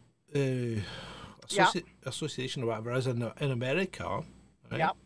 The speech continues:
Speaker 1: has, has admitted, right?
Speaker 2: Mm-hmm.
Speaker 1: Well, what he
Speaker 2: What they
Speaker 1: say-,
Speaker 2: admitted what,
Speaker 1: What,
Speaker 2: what have they
Speaker 1: right,
Speaker 2: admitted?
Speaker 1: so what he's saying is they've tacit-,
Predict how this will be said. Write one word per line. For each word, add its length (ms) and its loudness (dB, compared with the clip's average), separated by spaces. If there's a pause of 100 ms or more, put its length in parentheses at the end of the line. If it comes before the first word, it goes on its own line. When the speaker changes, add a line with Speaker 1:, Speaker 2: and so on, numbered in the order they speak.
(840)
Speaker 1:
has, 440 8 (1400)
has 280 4
admitted, 840 0 (1160)
right? 320 -4
Speaker 2:
Mm-hmm. 140 -10 (220)
Speaker 1:
Well, 280 10 (640)
what 160 12
he 60 4
Speaker 2:
What 100 4
they 80 4
Speaker 1:
say-, 140 10
Speaker 2:
admitted 200 2 (140)
what, 140 -4
Speaker 1:
What, 120 6
Speaker 2:
what 80 2
have 80 8
they 60 2
Speaker 1:
right, 60 -2
Speaker 2:
admitted? 220 -10
Speaker 1:
so 140 12
what 260 10
he's 120 2
saying 200 8
is 160 6
they've 260 0
tacit-, 600 0